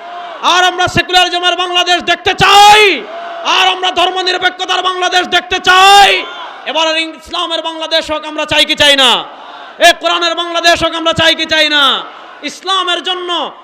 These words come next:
কোরআনের বাংলাদেশ প্রতিষ্ঠার জন্য, ইসলামের বাংলাদেশ প্রতিষ্ঠার জন্য চট্টলার বীর মুসলমান ঘাম জড়ানোর জন্য প্রস্তুত আছেন তো ইনশাআল্লাহ? শুনেন, ভারতের আধিপত্যবাদ, ভারতের আগ্রাসন মোকাবেলা করার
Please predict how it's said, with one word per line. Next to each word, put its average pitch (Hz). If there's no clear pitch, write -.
কোরআনের 370
বাংলাদেশ 359
প্রতিষ্ঠার 370
জন্য, 359
ইসলামের 359
বাংলাদেশ 359
প্রতিষ্ঠার 359
জন্য 330
চট্টলার 339
বীর 330
মুসলমান 302
ঘাম 302
জড়ানোর 294
জন্য 285
প্রস্তুত 269
আছেন 269
তো 277
ইনশাআল্লাহ? 247
শুনেন, 277
ভারতের 277
আধিপত্যবাদ, 254
ভারতের 269
আগ্রাসন 254
মোকাবেলা 247
করার 226